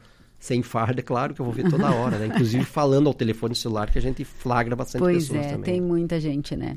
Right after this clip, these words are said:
Speaker 1: Sim.
Speaker 2: Não adianta.
Speaker 1: É.
Speaker 2: Isso, isso é uma coisa que a gente, p-, por mais que nós saibamos os riscos que isso representa,
Speaker 1: Sim.
Speaker 2: a, a, as situações são muitas, né?
Speaker 1: É, hoje o celular, ele nos ajuda muito, né? Beneficia esses aplicativos, WhatsApp.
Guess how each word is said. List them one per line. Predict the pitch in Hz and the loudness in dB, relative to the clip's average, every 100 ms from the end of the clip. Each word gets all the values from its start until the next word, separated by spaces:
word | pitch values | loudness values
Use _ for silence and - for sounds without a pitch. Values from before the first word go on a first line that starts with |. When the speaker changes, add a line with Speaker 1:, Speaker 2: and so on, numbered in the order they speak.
| 160 | -8
Speaker 1:
Sim. | 165 | -2
Speaker 2:
Não | 165 160 | 2 4
adianta. | 156 151 147 147 143 | 2 0 -2 -2 -2
Speaker 1:
É. | 147 | -2
Speaker 2:
Isso, | 160 170 - 190 | 0 -2 -2 -2
isso | 175 190 - | -2 -4 -4
é | |
uma | 208 202 | -4 -4
coisa | - 185 185 | -2 -4 -4
que | 196 202 202 190 | -6 -4 -2 2
a | 165 120 160 | 2 2 2
gente, | 170 170 180 | 2 0 -2
p-, | - 160 151 - | -2 -2 0 0
por | - 170 | 2 4
mais | 165 175 226 | 6 6 4
que | - 196 | 0 -2
nós | 170 151 156 160 | 0 2 4 4
saibamos | - 175 160 175 202 180 | 4 2 4 2 2 0
os | 160 | -2
riscos | 151 202 - 196 | -2 -2 -2 -6
que | - 180 | -4 -4
isso | 180 175 | -2 -2
representa, | 180 175 165 143 160 175 180 208 202 202 - - - - - - | -2 0 0 2 4 4 4 4 2 2 -10 -18 -18 -20 -18 -14
Speaker 1:
Sim. | - 92 82 | -10 -8 2
Speaker 2:
a, | 156 156 156 107 151 139 104 | 6 8 6 6 4 4 2
a, | 147 | 0
as | |
situações | - 170 175 - 170 160 | 0 0 0 2 2 4
são | 196 | 2
muitas, | 208 196 190 185 185 175 151 139 | 2 0 2 4 2 2 0 2
né? | 143 143 | 2 2
Speaker 1:
É, | 151 110 95 | -2 -4 -4
hoje | 110 147 170 | -4 -4 -4
o | |
celular, | 165 170 151 123 117 135 | -4 -4 0 2 2 0
ele | 151 151 156 123 | -2 -2 -4 -2
nos | 123 120 | -2 -2
ajuda | 120 123 135 | -2 -2 0
muito, | 117 113 131 - | 0 0 0 -2
né? | 101 98 | -4 -4
Beneficia | 104 104 - - 110 120 | -4 -6 -6 -2 -2 -2
esses | - - 98 | -4 -6 -8
aplicativos, | - 127 104 - 110 104 | -10 -12 -12 -12 -10 -10
WhatsApp. | 110 - 98 98 - | -12 -10 -8 -8 -10